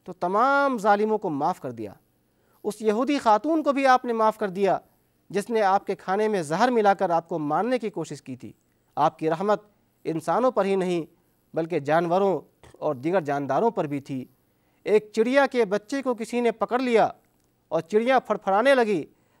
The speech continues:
तो आप नाराज़ हुए और हुक्म दिया कि उस बच्चे को छोड़ दो। एक बिल्ली को बांधकर भूखे रखने वाले को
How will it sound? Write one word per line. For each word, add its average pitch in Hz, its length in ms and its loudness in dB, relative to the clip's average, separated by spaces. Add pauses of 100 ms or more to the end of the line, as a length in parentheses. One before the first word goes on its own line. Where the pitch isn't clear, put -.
(100)
तो 185 80 0
आप 220 220 4
नाराज़ 202 420 4
हुए 262 180 0
और 240 160 4
हुक्म 277 320 0
दिया 240 200 4
कि 233 100 -2
उस 202 100 -4
बच्चे 202 300 -6
को 226 140 -2
छोड़ 277 280 -2
दो। 156 180 -8 (920)
एक 175 260 0
बिल्ली 240 300 -2
को 233 160 2
बांधकर 226 400 2
भूखे 226 340 0
रखने 208 280 -2
वाले 202 260 4
को 214 140 2